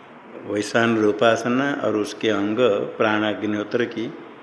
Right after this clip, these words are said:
स्तुति हुई। उसके पश्चात कहा, जैसे पाप नष्ट होता है, इसी का तुल जैसे अग्नि में डालने पर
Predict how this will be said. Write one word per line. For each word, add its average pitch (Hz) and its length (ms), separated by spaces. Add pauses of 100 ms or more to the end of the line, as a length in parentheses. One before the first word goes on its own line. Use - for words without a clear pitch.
(400)
स्तुति 139 380
हुई। 92 340 (640)
उसके 110 320
पश्चात 117 580
कहा, 110 640 (800)
जैसे 110 560 (340)
पाप 131 380
नष्ट 120 360
होता 117 460
है, 127 320 (920)
इसी 117 240
का 123 220
तुल 117 380
जैसे 110 360
अग्नि 110 320
में 107 220
डालने 104 340
पर 98 380